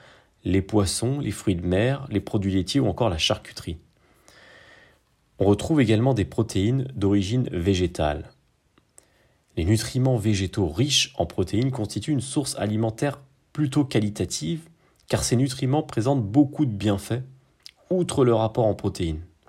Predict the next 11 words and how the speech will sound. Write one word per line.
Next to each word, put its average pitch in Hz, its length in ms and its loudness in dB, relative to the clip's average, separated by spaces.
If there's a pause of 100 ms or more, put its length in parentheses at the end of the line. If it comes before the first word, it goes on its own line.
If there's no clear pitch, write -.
(480)
Parmi 104 280 2
ces 101 180 -2
nutriments, 127 520 -2 (120)
on 95 80 -6
trouve 95 240 -4
notamment 85 460 0 (180)
les 101 160 2
pois 98 220 -2
chiches, - 420 -6
les 104 180 2
lentilles, 107 540 -2